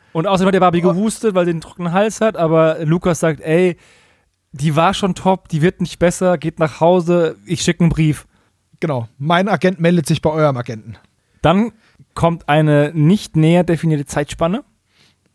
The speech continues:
Speaker 2: Ich sag
Speaker 1: In-
Speaker 2: jetzt mal, es ist eine Woche.
Speaker 1: Ja,
Speaker 2: Weil
Speaker 1: realistisch.
Speaker 2: tagelang wartet
Speaker 1: Mhm.
Speaker 2: Skipper auf den Brief.
Speaker 1: Mhm.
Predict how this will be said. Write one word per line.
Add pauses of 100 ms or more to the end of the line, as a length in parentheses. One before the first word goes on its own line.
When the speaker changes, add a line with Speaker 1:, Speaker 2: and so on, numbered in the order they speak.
(160)
Speaker 2:
Ich
sag
Speaker 1:
In-
Speaker 2:
jetzt
mal, (460)
es
ist
eine
Woche. (220)
Speaker 1:
Ja,
Speaker 2:
Weil (120)
Speaker 1:
realistisch.
Speaker 2:
tagelang
wartet
Speaker 1:
Mhm.
Speaker 2:
Skipper
auf
den
Brief.
Speaker 1:
Mhm.